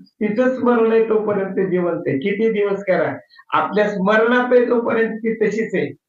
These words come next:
देह रूपाने गेली असेल, पण स्मरण रूपाने जिवंत आहे, आणि स्मरण रूपाने जोपर्यंत जिवंत आहे, ती तशीच आहे,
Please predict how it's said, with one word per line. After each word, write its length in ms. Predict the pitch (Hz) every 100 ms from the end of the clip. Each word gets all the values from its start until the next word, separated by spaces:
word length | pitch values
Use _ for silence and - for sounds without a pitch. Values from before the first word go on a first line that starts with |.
| _ _ _ _ _ _ _ _ _ _ _ _ _ - 127 127
देह 240 | 180 214
रूपाने 380 | 220 226 247 247
गेली 240 | 262 262
असेल, 420 | 269 254 254 - - _
पण 220 | 214 220 196
स्मरण 500 | 180 190 226 247 247
रूपाने 420 | 233 233 226 208
जिवंत 420 | 185 190 180 160
आहे, 380 | 147 - - -
आणि 220 | 156 208
स्मरण 640 | 220 190 180 214 254 262 269
रूपाने 380 | 262 247 233 226
जोपर्यंत 520 | 220 220 226 202 185
जिवंत 360 | 190 196 190 185
आहे, 180 | 180 170
ती 240 | 180 175 - _ _ -
तशीच 340 | 180 208 202
आहे, 180 | 147 -